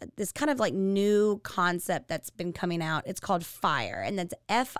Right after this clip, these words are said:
I R E, and that's financial independence, retire early. And it's this new kind of, like, call to action, like, let's h-, build our financial independence now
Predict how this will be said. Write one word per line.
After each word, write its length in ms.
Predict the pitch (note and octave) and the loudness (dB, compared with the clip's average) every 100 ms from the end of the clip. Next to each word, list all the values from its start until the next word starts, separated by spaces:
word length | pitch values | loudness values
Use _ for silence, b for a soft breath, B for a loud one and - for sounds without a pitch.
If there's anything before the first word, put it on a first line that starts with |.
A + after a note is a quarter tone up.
| - | 0
I 300 | G#3+ G#3 G#3 | 2 4 2
R 280 | - G3+ G3+ - | 2 2 2 0
E, 280 | F3+ F3 F3 B B - | -2 -2 -2 B B 0
and 80 | |
that's 200 | G#3+ G3 | 0 0
financial 640 | - A3+ A3 C4 E4 F4+ E4+ | -2 0 2 4 2 4 4
independence, 800 | D#4+ C4 - F#3+ F3 F3 - - b b - | 4 2 2 2 0 -2 -6 -12 b b -8
retire 720 | D#3+ - - E3 E3+ F3 - - | -6 -6 -2 0 2 0 -2 -4
early. 500 | D#3+ C#3+ A2 E2 F2+ B B B | -4 -2 -4 -6 -8 B B B
And 120 | G#3+ | 2
it's 160 | G#3+ - | 2 0
this 280 | G#3 - A3+ | -2 0 4
new 440 | A#3+ C#4+ D4 D4 | 6 8 6 4
kind 260 | - B3 A#3 | 0 0 2
of, 120 | G#3 | 2
like, 340 | G3+ F#3 F3 | 4 4 2
call 320 | - B3+ B3 | 0 2 4
to 120 | B3+ A3 | 4 0
action, 500 | F#3+ G#3 - G3+ F3+ | 0 0 -2 -4 -4
like, 220 | F#3 E3 D#3+ | -4 -4 -2
let's 440 | F#3+ G#3+ C#4+ - | 2 4 2 0
h-, 80 | - - A3+ G3 | -8 -10 -14 -8
build 300 | C#4 D#4 F4 | 2 4 6
our 140 | C4 B3 | 4 2
financial 480 | B3 B3 A#3 - G#3+ | 2 0 -2 -4 -4
independence 440 | G3+ G3 F3+ - | -2 -2 -2 -2
now 320 | A3+ A#3 A#3 | 2 2 2